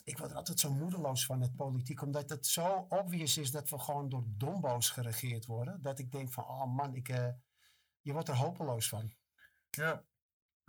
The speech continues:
Speaker 2: Ja, want ik, ik, ik, ze zeggen dan ook, wa-, wat ik ook, wat ik ook, eh, heel moeilijk vind, eh, eh, om te kijken elke keer, want hij komt daar inderdaad met een hele andere stijl van retoriek,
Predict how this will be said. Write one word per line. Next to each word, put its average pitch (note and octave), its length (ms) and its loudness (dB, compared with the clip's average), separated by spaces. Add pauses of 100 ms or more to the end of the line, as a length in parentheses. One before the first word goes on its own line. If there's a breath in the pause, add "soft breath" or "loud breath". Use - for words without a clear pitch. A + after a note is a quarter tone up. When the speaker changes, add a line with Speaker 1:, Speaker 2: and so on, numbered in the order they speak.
(1600 loud breath)
Speaker 2:
Ja, E3 120 2
want F3+ 180 4
ik, E3+ 220 2
ik, D3 200 -2
ik, D3+ 600 -2
ze D#3 160 8
zeggen F#3+ 300 6
dan C#3+ 160 4
ook, B2+ 280 2 (280)
wa-, C3+ 340 0
wat D#3+ 120 2
ik D#3+ 100 0
ook, F3 140 2
wat D3+ 120 4
ik C#3 120 0
ook, E3+ 140 0
eh, - 220 4
heel C3 400 2
moeilijk C3 320 4
vind, A#2 240 6
eh, A2+ 480 -2
eh, B2 160 0
om C3 60 -2
te B2 100 2
kijken A#2+ 320 2
elke A2+ 140 0
keer, B2+ 140 0
want B2+ 120 2
hij C3 140 2
komt D#3 220 0
daar C#3+ 120 4
inderdaad B2+ 340 4
met A#2+ 200 2
een A#2+ 100 2
hele C3+ 220 2
andere C#3 300 2
stijl C3+ 340 6
van A#2+ 160 2
retoriek, B2 640 0